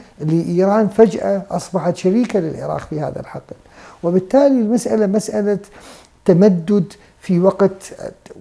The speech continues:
وهذا طبعًا طبيعي، احنا في العلوم السياسية دائمًا نقول بأنه عندما تكون الدولة رخوة تستطيع الدول الأخرى أو جيرانها أن تتدخل وأن تس-، أن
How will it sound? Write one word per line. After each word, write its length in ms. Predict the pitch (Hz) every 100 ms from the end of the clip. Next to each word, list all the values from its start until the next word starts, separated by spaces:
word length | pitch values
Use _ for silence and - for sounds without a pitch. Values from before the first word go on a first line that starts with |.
| 170
وهذا 240 | 196 226
طبعًا 280 | 190 196 165
طبيعي، 440 | 151 190 214 -
احنا 200 | - -
في 60 | 139
العلوم 240 | 135 180
السياسية 400 | 170 - 160 175
دائمًا 420 | 165 180 160 156 151 - - 180
نقول 360 | 185 - 196
بأنه 360 | 175 156 170 160
عندما 300 | 160 175 175
تكون 320 | - 156 180
الدولة 540 | 170 135 135 180 170 170
رخوة 540 | 185 - - 143 123 - _ - _ -
تستطيع 580 | 175 - 170 - 190 147
الدول 320 | 151 165 160
الأخرى 380 | 147 160 - 151
أو 360 | 151 - 190
جيرانها 720 | 165 170 180 180 202 175 170 170 - - _
أن 160 | 190 190
تتدخل 580 | 190 151 151 185 - 180
وأن 260 | 165 156 143
تس-، 500 | - 151 - - -
أن 280 | 170 160 147